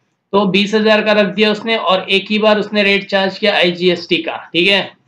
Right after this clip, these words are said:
पूरा का पूरा आईजीएसटी। यहाँ पर क्या लिखा है? एसजी, इन्होंने कंफ्यूज, ये देखो, ये जो point है, सीजीएसटी and एसजीएसटी, rate, supply of goods, nine percent each, कंफ्यूज करने दिया है आपको,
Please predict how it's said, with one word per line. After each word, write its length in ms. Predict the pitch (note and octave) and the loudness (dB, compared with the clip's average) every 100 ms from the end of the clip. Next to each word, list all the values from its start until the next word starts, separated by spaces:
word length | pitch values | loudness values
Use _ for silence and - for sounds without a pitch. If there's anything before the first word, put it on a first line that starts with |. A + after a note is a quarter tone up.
| _ _ _ | _ _ _
पूरा 200 | F#3 F#3 | 2 2
का 120 | F#3+ F#3 | 4 0
पूरा 280 | F3+ E3+ | 2 0
आईजीएसटी। 800 | C3+ C3 D#3+ E3 E3 - C3+ A#2+ _ _ _ _ _ _ _ _ _ _ _ _ _ - | 0 -2 -2 2 0 0 -8 -12 _ _ _ _ _ _ _ _ _ _ _ _ _ -2
यहाँ 260 | D#3+ F3 F3+ | 0 2 2
पर 100 | F#3+ | 2
क्या 140 | G3+ | 2
लिखा 240 | G3+ F#3+ F3 | 2 0 0
है? 120 | D3+ | 2
एसजी, 380 | F3+ F3 - - | 0 -2 -12 -8
इन्होंने 420 | F#3+ A3 A#3 A#3 F#3+ | 0 2 2 -4 -2
कंफ्यूज, 540 | G3+ G3+ G#3 A3+ G3 | -2 0 -2 -4 0
ये 60 | G3 | 0
देखो, 160 | G3 | 2
ये 220 | F#3+ G3+ | 4 2
जो 140 | G3 G3+ | 2 0
point 380 | G#3 G3 G3+ F#3 | 2 2 0 -2
है, 120 | E3 | -2
सीजीएसटी 580 | F#3 F3+ F3+ F3+ - F#3+ | -2 0 0 -2 0 0
and 100 | F3+ | 0
एसजीएसटी, 580 | E3 D#3+ F3+ E3+ F3+ D#3+ | -2 0 0 0 -2 -2
rate, 360 | D#3+ F3 E3+ - | 0 0 -2 -6
supply 320 | E3 E3+ E3+ | -6 0 2
of 100 | E3 | 2
goods, 500 | D#3 F3 D#3+ - D#3+ | -2 -6 -8 -8 -4
nine 160 | D3+ E3 D#3+ | -2 -2 -4
percent 320 | C#3+ D#3+ D3+ - | -6 -6 -10 -8
each, 120 | D#3+ | -10
कंफ्यूज 460 | - E3+ F3+ A3 A3 | -4 -4 -2 -4 -2
करने 340 | A3 G#3 G#3+ | 0 2 2
दिया 240 | G#3+ G3+ G3 | 2 4 4
है 60 | |
आपको, 420 | E3+ - - A2+ | 2 -4 -16 -20